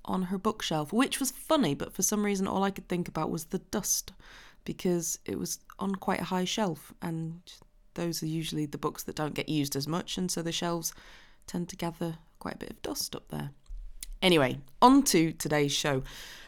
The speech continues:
I want to walk you through a pragmatic exercise for identifying and using emotion in your copy. It's, it's simple, it's a very easy technique,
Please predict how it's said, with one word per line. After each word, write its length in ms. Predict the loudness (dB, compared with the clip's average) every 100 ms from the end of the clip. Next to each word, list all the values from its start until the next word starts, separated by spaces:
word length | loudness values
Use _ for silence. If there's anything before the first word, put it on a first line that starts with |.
| -20 2 10
I 60 |
want 120 | 10 10
to 100 | 8
walk 300 | 6 4 -2
you 80 |
through 300 | 0 2 4 2
a 60 |
pragmatic 760 | 0 2 4 4 4 2 2 2
exercise 720 | 2 0 2 2 2 0 -6
for 160 | -2 0
identifying 680 | 4 8 8 6 6 6 6
and 120 | 4
using 320 | 4 2 -2
emotion 460 | 0 0 2 0 -2
in 180 | 0 0
your 140 | 0
copy. 420 | 0 -2 0 -2 0
It's, 340 | 2 2 0 0
it's 160 | 0 2
simple, 440 | 4 6 6 4
it's 160 | 2 -4
a 40 |
very 180 | 0 2
easy 280 | 2 2 0
technique, 520 | -2 0 4 4 2